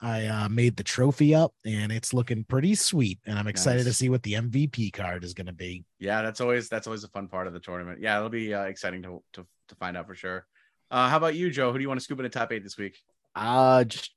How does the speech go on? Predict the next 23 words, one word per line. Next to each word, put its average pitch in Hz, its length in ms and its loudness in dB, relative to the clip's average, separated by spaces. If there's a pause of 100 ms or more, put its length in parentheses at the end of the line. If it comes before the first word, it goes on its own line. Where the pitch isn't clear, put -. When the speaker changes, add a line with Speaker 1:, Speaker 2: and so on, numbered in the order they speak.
(140)
Speaker 3:
you 104 100 -2
guys 107 280 0
for - 120 -4
having 104 200 0
me 101 100 0
on. 104 400 0
Speaker 2:
<laughs> - 60 -12
Speaker 3:
Like, 95 480 -4
I 107 60 -2
mean, 101 220 0
it 104 100 -2
was, 98 240 -6
it's 107 180 -4
been 107 160 0
fun 104 360 0
hanging 104 240 -2
out 98 100 -4
with 95 80 -6
you 98 80 -8
guys, 95 380 -2
and, 98 160 -2 (760)
uh, 92 340 0
but, 135 200 4